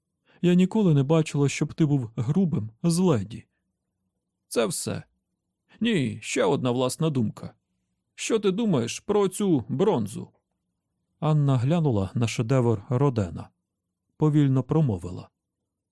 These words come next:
Коли я вперше її побачила, то подумала, що вона просто жахлива. Проте згодом дійшла висновку,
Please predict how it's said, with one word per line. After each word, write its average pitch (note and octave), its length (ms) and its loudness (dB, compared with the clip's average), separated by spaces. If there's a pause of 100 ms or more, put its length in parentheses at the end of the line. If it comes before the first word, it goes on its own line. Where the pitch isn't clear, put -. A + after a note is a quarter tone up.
(460)
Коли D#3+ 320 4
я D3+ 160 6
вперше D#3 600 0
її D3+ 160 4
побачила, D3+ 680 0
то D#3 160 -2
подумала, E3+ 560 4
що - 240 -2
вона D#3 320 4
просто D#3 500 0
жахлива. A#2 640 -2 (880)
Проте D3 340 2
згодом C#3+ 540 4
дійшла D#3 340 2
висновку, D3+ 760 2